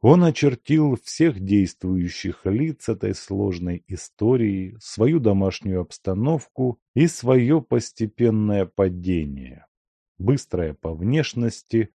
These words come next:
но вполне последовательное по внутреннему содержанию. Проследить такое падение в самом себе крайне трудно, то есть отдельные его ступени, как трудно определить высоту горы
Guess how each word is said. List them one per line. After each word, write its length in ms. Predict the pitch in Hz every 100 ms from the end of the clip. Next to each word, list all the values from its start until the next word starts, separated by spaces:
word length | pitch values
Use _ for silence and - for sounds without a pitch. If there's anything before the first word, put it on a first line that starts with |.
| -
но 200 | 110 165
вполне 640 | - 135 127 117 117 147
последовательное 1400 | - 117 104 - 92 113 110 98 92 - 92 92 90 85
по 180 | - 92
внутреннему 760 | 85 90 85 85 85 85 82
содержанию. 920 | 80 87 82 85 78 76 69 65 67 _ _ _ _ _ _
Проследить 760 | 101 107 - 117 127 147 165 -
такое 440 | 120 - 139 120
падение 800 | - 110 104 107 151 131 110 101
в 80 | -
самом 460 | - 104 117 127
себе 500 | 101 - 104 101 127
крайне 640 | 110 - 110 110 101 107 107
трудно, 800 | - 123 127 92 76 71 67 - _ _ _
то 100 | -
есть 260 | 95 87 _
отдельные 840 | - 101 98 98 131 110 92 92 90
его 180 | 92 98
ступени, 800 | - - 113 - 123 85 67 - _ _ - _
как 240 | - 117 -
трудно 500 | - 160 127 123 117
определить 640 | 110 117 110 123 135 -
высоту 640 | 95 107 - 113 - 127
горы 720 | 113 90 92 87 95 147 147